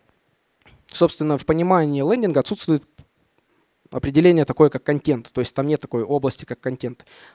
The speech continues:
Он с-, в-, полностью состоит из блоков, и оперировать мы можем только блоками. Мы решили, окей, давайте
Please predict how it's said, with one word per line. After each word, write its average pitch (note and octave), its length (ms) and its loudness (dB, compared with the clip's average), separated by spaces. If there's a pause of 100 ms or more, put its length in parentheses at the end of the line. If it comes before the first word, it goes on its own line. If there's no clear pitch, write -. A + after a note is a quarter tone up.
Он C3+ 120 -6
с-, - 80 -14
в-, - 640 -10
полностью D3 420 8
состоит - 300 0
из C3+ 100 -2
блоков, A3 420 0 (580)
и D3+ 220 4
оперировать F3 600 2
мы C#3+ 120 -2
можем C#3+ 360 0
только C#3 240 2
блоками. B2 420 -2 (460)
Мы F#3+ 140 2
решили, F3 420 2 (320)
окей, F3 280 2
давайте D#3 440 2